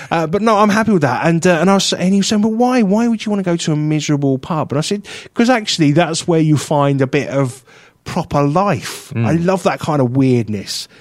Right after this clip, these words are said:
Speaker 1: I love people walking around. In the pub I go to on a Wednesday, there's a few people that walk around talking to themselves.
Speaker 2: It's also where you find women who find you attractive as well.
Speaker 1: Exactly.
Speaker 2: <laughs>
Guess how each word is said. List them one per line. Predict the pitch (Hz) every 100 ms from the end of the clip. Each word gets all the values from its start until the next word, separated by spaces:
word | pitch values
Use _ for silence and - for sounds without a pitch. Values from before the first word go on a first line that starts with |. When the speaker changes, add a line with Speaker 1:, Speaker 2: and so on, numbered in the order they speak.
| - 139
Speaker 1:
I |
love | 165 185 185
people | 202 190 175
walking | 147 127 131
around. | 123 117
In | 139
the | 151
pub | - 180
I | 165
go | 165
to | 160
on | 156
a |
Wednesday, | 151 151 175 170 151
there's | 127 127
a |
few | - 185
people | 180 131
that | 120
walk | 120 92
around | 110 107
talking | - 120 104
to | 104
themselves. | 101 107 92 92
Speaker 2:
It's | -
also | 139 127
where | 104
you | 101
find | 117 107
women | 101 113
who | 107
find | - 117 104
you |
attractive | 104 - 156 - 87
as | 110
well. | 123
Speaker 1:
Exactly. | - - 120 139 - 170 139 98
Speaker 2:
<laughs> | -